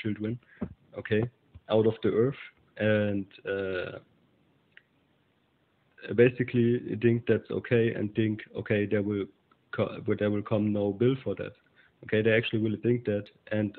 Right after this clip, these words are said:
also on that, they really think that they can continue like this for a certain time. Okay, Isaiah, uh, <laughs> thirty and,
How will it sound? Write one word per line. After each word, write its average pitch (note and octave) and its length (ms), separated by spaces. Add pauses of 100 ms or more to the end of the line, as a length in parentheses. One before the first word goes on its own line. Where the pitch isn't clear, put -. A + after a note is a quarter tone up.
also C#3 460
on C#3 260
that, A2 240
they A2 140
really G#2+ 240
think A2 340
that G#2 200 (140)
they G#2 120
can G2+ 160
continue G#2 560 (380)
like G#2+ 340
this G#2 180 (460)
for G2 220
a G2 100
certain G2+ 280
time. G#2+ 360 (840)
Okay, A2+ 240 (360)
Isaiah, A2+ 440 (200)
uh, G#2+ 240 (100)
<laughs> - 1700
thirty A#2 340
and, G2 180